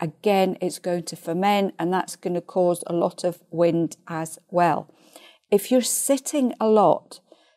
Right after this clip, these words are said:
your digestion isn't getting that massage from being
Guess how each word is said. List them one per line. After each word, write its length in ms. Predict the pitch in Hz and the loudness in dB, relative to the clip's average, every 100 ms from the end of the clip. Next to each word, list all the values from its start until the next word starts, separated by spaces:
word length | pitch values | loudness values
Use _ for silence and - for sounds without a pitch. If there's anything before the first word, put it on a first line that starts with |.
| _ | _
your 160 | 196 208 | 2 2
digestion 840 | 214 202 196 208 208 - 208 - - | 2 -2 0 0 0 -2 -4 -2 2
isn't 360 | 220 220 - | 2 2 -4
getting 440 | 214 208 - 196 180 | -6 -8 -6 -4 -2
that 260 | 185 - | -4 -4
massage 600 | 190 196 190 - 190 180 | -2 -2 -4 -6 -4 -4
from 260 | - 185 180 | -6 -6 -2
being 320 | 185 180 180 | 2 2 0